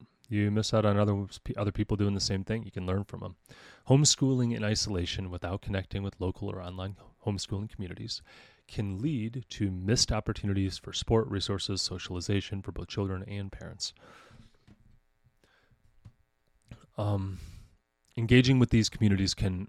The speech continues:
provide valuable insights, shared experiences, and friendships. Uh, don't homeschool alone. It's a bad idea. You're gonna go nuts. All right? So are your kids.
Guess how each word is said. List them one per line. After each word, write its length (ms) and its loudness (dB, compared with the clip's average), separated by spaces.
provide 380 -2
valuable 400 2
insights, 480 -4
shared 520 -2
experiences, 840 -2
and 160 -4
friendships. 720 -4
Uh, 260 0
don't 220 4
homeschool 280 2
alone. 460 4
It's 280 -12
a 40 -20
bad 200 2
idea. 360 0
You're 120 -6
gonna 120 0
go 40 -2
nuts. 380 -4
All 60 -10
right? 240 -8
So 160 -8
are 40 -2
your 120 -4
kids. 380 -8